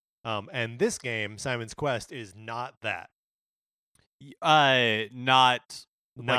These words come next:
Speaker 2: like, a Castlevania four type thing?
Speaker 1: It's not your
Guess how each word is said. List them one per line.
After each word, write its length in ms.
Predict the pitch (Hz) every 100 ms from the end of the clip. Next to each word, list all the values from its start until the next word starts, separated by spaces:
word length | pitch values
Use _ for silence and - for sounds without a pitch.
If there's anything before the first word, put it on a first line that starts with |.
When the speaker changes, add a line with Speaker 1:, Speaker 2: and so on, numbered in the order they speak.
| 123
Speaker 2:
like, 100 | 113
a 20 |
Castlevania 480 | 123 - 120 117 107
four 340 | - 113 123
type 260 | 131 143 143
thing? 320 | 170 160 160 147
Speaker 1:
It's 200 | 131 117
not 320 | 143 165 170
your 760 | 113 131 135 135 127 123 143